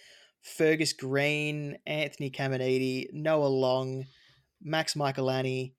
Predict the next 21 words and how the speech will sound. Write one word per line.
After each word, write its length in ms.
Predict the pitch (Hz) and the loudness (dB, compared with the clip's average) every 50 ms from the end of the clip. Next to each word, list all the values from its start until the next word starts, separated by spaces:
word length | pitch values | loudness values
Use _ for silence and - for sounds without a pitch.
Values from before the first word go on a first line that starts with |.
| _ _ _ _ _ | _ _ _ _ _
Miller 400 | 185 - 170 160 170 170 165 156 | -14 -8 -4 0 2 4 4 2
Bergman, 600 | 143 131 139 135 131 131 131 135 135 131 135 135 - - | 2 4 6 6 6 6 4 0 0 0 -2 -2 -6 -6
Josh 400 | 135 - 151 156 156 151 - - - | -4 -2 0 2 2 0 -2 -4 -6
Bruce, 640 | 147 127 131 127 131 127 131 127 123 - - - _ _ | -6 -2 0 2 2 2 2 0 -4 -6 -10 -10 _ _
Jai 320 | 135 - 147 143 139 135 | -6 0 2 2 2 2
Menzie, 600 | 131 131 131 131 131 135 131 131 127 127 127 127 - - - - _ _ _ - | 2 0 -2 -2 -2 -4 -4 -4 -4 -4 -4 -8 -10 -16 -20 -20 _ _ _ -8
Jack 340 | 143 143 160 160 170 - - - - 139 131 _ _ | 2 6 6 6 6 4 -2 -16 -16 -16 -16 _ _
Buckley. 400 | - 139 139 147 - - 160 165 | 6 6 6 6 4 0 0 2
We 80 | 160 143 | 2 2
had 100 | 160 170 | 2 0
a 60 | 165 | 0
question 340 | - - 151 147 - - 147 | 2 0 0 0 0 -2 0
about 180 | 139 139 131 | 2 2 2
Jack 280 | 131 139 135 131 131 - | 2 0 -2 -2 0 0
Buckley, 440 | - 131 131 131 - 156 175 - - | 0 0 0 0 -4 -4 -2 0 0
asking 340 | - 131 - - 135 135 135 | 0 0 -2 -4 -4 -2 -2
if 100 | 131 135 | 0 0
he 120 | 131 131 | 0 0
was 160 | 131 131 127 | 0 0 -2
worth 300 | 127 135 135 156 185 - | -2 0 0 0 0 -2
it. 160 | 247 277 - | -2 -4 -4